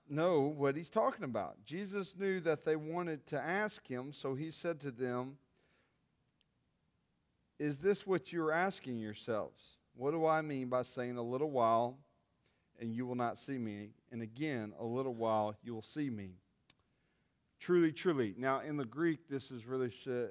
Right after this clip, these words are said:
he says, "Amen, amen." Amen, amen, I say to you, you will, and, but the world will,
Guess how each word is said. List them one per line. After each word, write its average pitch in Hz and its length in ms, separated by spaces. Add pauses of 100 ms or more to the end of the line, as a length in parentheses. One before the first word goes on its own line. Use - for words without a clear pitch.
(180)
he 120 140
says, 117 380 (100)
"Amen, 117 380
amen." 110 320 (840)
Amen, 180 480 (120)
amen, 151 440
I 107 100
say 151 300
to 139 80
you, 107 340 (800)
you 147 160
will, 139 400 (1700)
and, 139 420 (1500)
but 139 320
the 135 120
world 143 500
will, 123 460